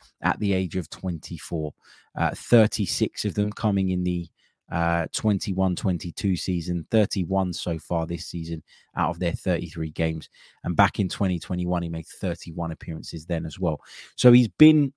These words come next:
in the setup, he's been in the team, he's been in the picture for quite some time,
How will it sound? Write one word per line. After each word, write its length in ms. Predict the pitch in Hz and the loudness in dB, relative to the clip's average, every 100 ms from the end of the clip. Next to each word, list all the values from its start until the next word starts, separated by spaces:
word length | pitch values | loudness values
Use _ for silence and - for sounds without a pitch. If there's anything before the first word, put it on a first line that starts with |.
| - | 0
in 200 | 120 110 | 2 4
the 80 | 101 | 2
setup, 360 | - - 92 | -2 -2 -2
he's 160 | 107 92 - | -2 -4 6
been 180 | 143 131 | 8 8
in 120 | 117 | 6
the 80 | 95 | 2
team, 320 | - 101 92 | -4 -4 -2
he's 100 | 87 | -2
been 240 | - 139 | 2 4
in 100 | 127 | 4
the 80 | 107 | 2
picture 380 | - 107 - 92 | 0 -4 -4 -10
for 160 | - | -10
quite 320 | 85 - 92 - | -8 -2 -2 -2
some 240 | 90 85 | -8 -8
time, 320 | - 90 85 | -6 -4 -4